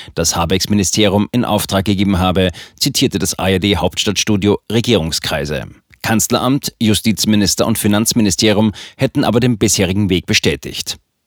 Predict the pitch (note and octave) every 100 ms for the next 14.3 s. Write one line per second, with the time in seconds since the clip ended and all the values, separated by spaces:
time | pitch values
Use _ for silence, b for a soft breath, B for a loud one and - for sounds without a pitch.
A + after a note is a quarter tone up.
0 | _ B B B E3 C3+ C3 B2 G#2+ A2+
1 | G#2 B2 G2+ F2+ G#2 - A2 G2+ G#2+ G#2+
2 | - - - F2 G2 G2+ F2+ G#2 G2+ F#2
3 | F2 G2+ A2+ G#2+ G2 - G#2+ - G#2+ -
4 | - - - - B B - A2+ A#2+ A#2+
5 | A2 B2 - C3 - G2 A#2 - - G#2
6 | - F2+ E2 - F#2 F#2+ F#2+ G2 - B2
7 | - A2 G#2+ G2+ - G2+ E2+ - - F#2
8 | D2+ D#2+ D#2 E2+ E2+ B B F2 A2 G2
9 | - A2 A#2+ G#2+ F#2 D#2 - G#2+ G#2+ G#2
10 | G#2+ F2+ G#2 F#2+ - F#2 E2+ F2 A#2 -
11 | C#2+ C#2+ B1 G1+ - _ _ _ _ _
12 | - B B - A#2 G2 B2+ A#2 G#2 G2+
13 | G#2 - - G#2 G#2 - A2+ A2 A#2 A2+
14 | C#3 - -